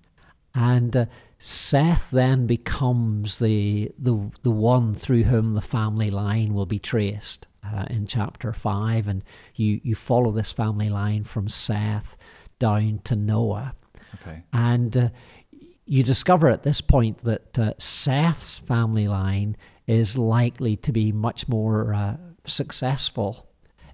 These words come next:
Speaker 1: in producing, uh, an offspring who will overcome the serpent.
Speaker 2: Mm.
Speaker 1: Uh, and, and that gets developed to some extent in the story of Noah, uh, in that, uh,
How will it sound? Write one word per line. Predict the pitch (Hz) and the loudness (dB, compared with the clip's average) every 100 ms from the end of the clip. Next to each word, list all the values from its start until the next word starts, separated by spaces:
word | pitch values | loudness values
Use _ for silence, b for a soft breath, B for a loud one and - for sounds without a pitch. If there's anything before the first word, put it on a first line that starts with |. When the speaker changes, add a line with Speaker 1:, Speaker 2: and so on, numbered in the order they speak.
| - | -4
Speaker 1:
in | 117 117 110 | 2 2 0
producing, | 107 98 104 117 - 117 110 104 - _ _ | -4 -6 -2 -2 -2 -2 -2 -4 -8 _ _
uh, | 113 107 120 - _ - | -4 -4 -6 -12 _ -4
an | 120 113 - | -4 -4 -4
offspring | 113 104 - - 120 101 101 135 B B B - | -4 -4 -8 -4 -2 -2 -4 -10 B B B 0
who | 120 | 2
will | 110 107 | 4 2
overcome | 113 104 113 - 117 | 0 0 -2 -2 -4
the | 104 | -4
serpent. | - 120 110 - 107 87 78 78 _ _ _ - | -2 -2 0 -2 -2 -6 -14 -18 _ _ _ -8
Speaker 2:
Mm. | 120 113 107 | -4 -2 -4
Speaker 1:
Uh, | - b b b b _ | -8 b b b b _
and, | 151 135 117 - - | -4 -2 -2 -6 -4
and | 127 | 0
that | 165 139 | 0 0
gets | 147 - | -2 -2
developed | - 107 123 127 - - - - | -4 0 0 0 -4 -12 -18 -16
to | - | -6
some | - 123 | -2 -2
extent | 101 - 117 113 - - | -2 -2 0 0 -4 -8
in | - 113 | -2 -2
the | |
story | 117 - 110 107 104 | -2 0 0 2 0
of | 101 | -2
Noah, | 107 117 135 143 143 - _ _ _ _ - | 0 0 2 0 -2 -8 _ _ _ _ -4
uh, | 107 110 - | -2 -2 -4
in | 123 110 | -2 0
that, | 107 - - | -2 -4 -6
uh, | 117 | -2